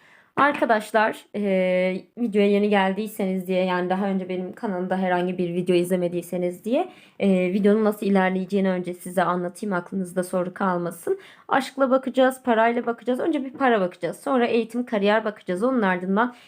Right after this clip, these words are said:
ilişkisi olmayanlar, adım bekleyenler, ilişkisi olanlar, hoşlandığı kişi olanlar vesaire vesaire vesaire.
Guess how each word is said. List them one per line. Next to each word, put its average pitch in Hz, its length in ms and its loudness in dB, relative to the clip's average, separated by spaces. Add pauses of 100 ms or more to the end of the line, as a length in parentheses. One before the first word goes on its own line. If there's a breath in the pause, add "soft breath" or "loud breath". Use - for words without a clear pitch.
(140)
ilişkisi 247 500 -4
olmayanlar, 233 680 4
adım 214 320 0
bekleyenler, 226 600 2
ilişkisi 208 580 -6
olanlar, 233 580 2
hoşlandığı 226 500 -2
kişi - 240 -10
olanlar 240 460 2
vesaire 254 440 -4
vesaire 233 460 -6
vesaire. 202 480 -6